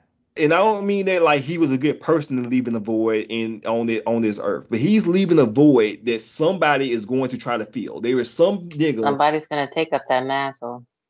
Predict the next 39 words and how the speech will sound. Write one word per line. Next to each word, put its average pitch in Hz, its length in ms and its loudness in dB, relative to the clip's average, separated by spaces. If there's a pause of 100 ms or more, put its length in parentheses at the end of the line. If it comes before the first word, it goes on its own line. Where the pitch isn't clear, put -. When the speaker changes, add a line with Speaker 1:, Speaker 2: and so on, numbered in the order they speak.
Speaker 1:
Yeah, 127 180 4
there 147 180 8
is 139 140 0
some 214 220 2
nigga 202 140 6
that 190 100 4
is 147 240 2
gonna 160 300 2
try 151 260 -2
to 135 100 -2
come 170 300 -4
up 135 280 -2 (540)
and 127 120 -2
try 143 340 -2
to 135 360 -2
do 143 240 2
this 131 200 0
same 170 360 -2
thing 123 520 -4 (680)
to 131 480 -2 (340)
try 139 240 -2
to 127 400 0
get 143 220 0
at 139 180 2
black 131 320 -2
women, 80 340 -12
to 110 120 -10
tell 143 300 -2
black 131 260 -2
women 131 220 -4
who 135 180 -4
they 123 160 0
are, 113 220 2
put 143 220 -6
black 127 260 -2
women 131 240 -4
in 120 80 -4
their 120 120 0
place. 92 380 -8